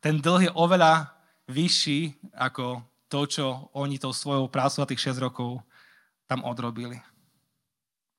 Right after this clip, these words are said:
A tak takýto sluha mohol povedať, že nechce byť voľný, aj keď to zákon proste umožňoval. On tam proste ostal.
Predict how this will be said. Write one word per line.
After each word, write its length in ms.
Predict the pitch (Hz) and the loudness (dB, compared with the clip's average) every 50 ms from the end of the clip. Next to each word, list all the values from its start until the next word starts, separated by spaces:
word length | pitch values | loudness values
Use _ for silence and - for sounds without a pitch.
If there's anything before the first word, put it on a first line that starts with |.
| _ _ _ _ _ _ _ _ _ _ | _ _ _ _ _ _ _ _ _ _
A 80 | - | -4
tak 160 | 123 156 170 - | -2 -2 2 4
takýto 320 | 180 175 - 185 - 156 | 2 2 2 0 -4 -4
sluha 320 | - - 165 160 165 160 | -2 0 6 6 6 8
mohol 160 | 151 147 156 143 | 8 4 4 2
povedať, 480 | 143 - 143 143 143 143 139 131 143 | 0 0 0 0 0 0 0 0 0
že 80 | 139 147 | -2 -2
nechce 200 | 156 - - 175 147 | -4 -4 -4 -6 -6
byť 120 | 139 123 117 | -4 -6 -4
voľný, 400 | 117 123 131 151 165 170 160 139 | -4 -4 -4 -2 -2 -2 -2 -2
aj 80 | 131 | -4
keď 80 | - 127 | -4 -8
to 140 | - 117 120 | -8 -6 -6
zákon 240 | 127 - - 131 123 | -6 -6 -6 -10 -12
proste 320 | 120 - - - - 127 | -12 -14 -14 -14 -14 -14
umožňoval. 560 | 131 117 117 117 120 117 120 113 117 120 127 123 | -12 -12 -12 -12 -14 -14 -14 -12 -10 -10 -10 -8
On 40 | |
tam 120 | - 135 123 | -8 -8 -8
proste 320 | 131 127 - - 127 127 | -6 -8 -6 -6 -6 -8
ostal. 480 | 120 123 - - - 127 127 135 139 | -6 -8 -8 -8 -8 -10 -12 -12 -14